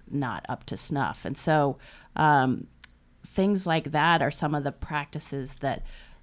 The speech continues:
um, we pulled together. So the students at last year, um, really wanted to take what we had learned in that first iteration of the course and turn that into some things that could be implemented. And so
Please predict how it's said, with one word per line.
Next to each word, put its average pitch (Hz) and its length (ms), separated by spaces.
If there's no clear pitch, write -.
um, 131 500
we 151 180
pulled 156 360
together. 143 400
So 160 120
the 151 120
students 165 520
at - 140
last 151 480
year, 139 460
um, 131 400
really 156 280
wanted 147 240
to 135 140
take 156 260
what 139 140
we 143 80
had 135 120
learned 143 240
in 135 120
that 123 320
first 147 520
iteration 147 480
of 139 100
the 135 60
course 156 460
and 139 120
turn 147 300
that 131 200
into 127 420
some 135 300
things 131 340
that - 140
could - 140
be 131 120
implemented. 131 760
And 127 160
so 127 340